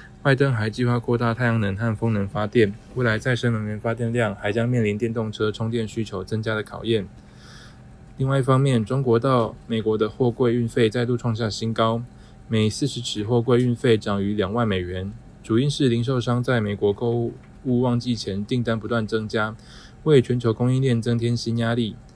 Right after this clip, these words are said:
而随着 Delta 变种病毒在好几个国家迅速蔓延，减缓全球货柜周转率，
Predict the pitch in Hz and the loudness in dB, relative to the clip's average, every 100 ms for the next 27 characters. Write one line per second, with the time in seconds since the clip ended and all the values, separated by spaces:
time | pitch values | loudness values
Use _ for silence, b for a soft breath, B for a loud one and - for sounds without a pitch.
0 | B B - - 120 135 139 127 143 139 | B B -10 -4 2 4 4 4 2 2
1 | 131 139 110 104 131 117 107 110 127 110 | 2 0 0 0 0 2 0 0 0 0
2 | 110 113 107 98 104 104 113 117 117 120 | -2 -2 -4 -2 -2 0 -4 -2 -4 -2
3 | 113 113 101 98 95 110 B B B - | -2 -2 0 0 -2 -6 B B B -20
4 | - 120 139 117 107 117 120 113 113 117 | -2 2 4 2 2 0 2 0 0 -2
5 | 123 113 117 117 92 90 117 | 0 0 0 -2 -4 -2 -2